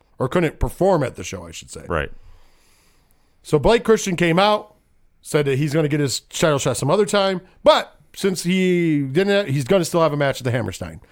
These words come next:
Speaker 1: And he's going to have it against somebody who gives him the best matches, bring him out there. And of course, that man was the man who originally was supposed to be in the brass ring ladder match. We were missing him. G Raver took his spot.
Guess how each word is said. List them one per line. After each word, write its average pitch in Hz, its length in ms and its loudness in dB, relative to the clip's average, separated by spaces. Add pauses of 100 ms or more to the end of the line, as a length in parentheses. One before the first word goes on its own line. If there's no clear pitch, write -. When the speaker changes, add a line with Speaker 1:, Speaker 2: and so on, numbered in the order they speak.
(400)
Speaker 1:
And 180 260 2
he's 180 240 0
going 202 300 4
to 185 80 4
have 175 160 2
it 165 60 0
against 165 220 0
somebody 165 220 2
who 165 60 4
gives 151 180 0
him 151 60 2
the 147 80 2
best 139 240 0
matches, 135 260 0
bring 143 160 -2
him 139 80 0
out 131 160 -2
there. 131 160 -2
And 127 60 -2
of 123 100 -8
course, 180 320 0 (360)
that 196 200 4
man 208 380 2
was 160 120 0
the 165 80 0
man 190 240 4
who 180 120 4
originally 247 500 4
was 165 100 0
supposed 156 280 0
to 143 40 -8
be 147 100 2
in 143 80 2
the 139 40 2
brass 147 380 0
ring 139 200 -2
ladder 160 360 -2
match. 50 440 -6 (960)
We 117 300 -2
were 170 80 2
missing 170 280 2
him. 147 140 2
G 147 140 0
Raver 175 280 2
took 170 180 -2
his 139 100 -2
spot. 202 420 -2